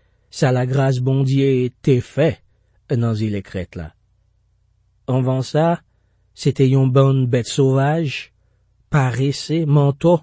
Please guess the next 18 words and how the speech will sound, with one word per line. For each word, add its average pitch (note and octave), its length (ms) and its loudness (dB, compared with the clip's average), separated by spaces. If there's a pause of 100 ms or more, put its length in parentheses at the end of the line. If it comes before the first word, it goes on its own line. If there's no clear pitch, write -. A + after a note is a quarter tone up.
(180)
ak C3 180 -2
gran C3+ 300 2
manjè, C#3 440 0
moun A2+ 220 -6
sa A#2 140 -4
yo A2 160 -4
te A2 120 -6
ye. G#2+ 280 -6 (760)
Sepandan, C3+ 640 -2
gen F#2+ 80 -6
plizyè C3+ 680 0
nan D#3 180 -2
yo D#3 160 0
ki D3 160 -6
te D3 140 -2
vin D#3 180 -2
jwenn C#3 240 -2
Kris, - 440 -4